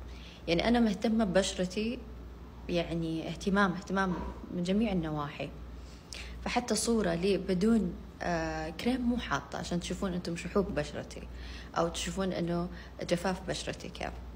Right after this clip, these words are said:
فللأسف ما عندي صورة قبل، إلا في صورة واحدة أخذتها من العيادة،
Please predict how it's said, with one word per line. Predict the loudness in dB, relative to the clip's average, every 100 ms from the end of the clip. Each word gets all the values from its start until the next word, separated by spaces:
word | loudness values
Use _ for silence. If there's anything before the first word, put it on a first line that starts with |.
| -14 -16 -16 -14 -12 -12 -12 -14 -2 8
فللأسف | 8 8 6 4 2
ما | 2
عندي | 2 2
صورة | 0 -2 -2
قبل، | -4 -4 -6 -8 -4
إلا | 0 0
في | 0
صورة | -2 -2 0
واحدة | 0 -2 -2 -2
أخذتها | -2 -4 -4 -2 -2
من | -2
العيادة، | -2 -4 -6 -6 -8